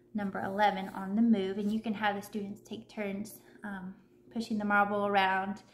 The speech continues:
and just observing, okay, how many times around does it go when there's paper in the pan, eh, when there's not.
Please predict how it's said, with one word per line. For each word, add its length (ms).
and 120
just 200
observing, 540
okay, 400
how 120
many 240
times 280
around 200
does 140
it 120
go 300
when 160
there's 360
paper 240
in 140
the 60
pan, 320
eh, 120
when 180
there's 200
not. 160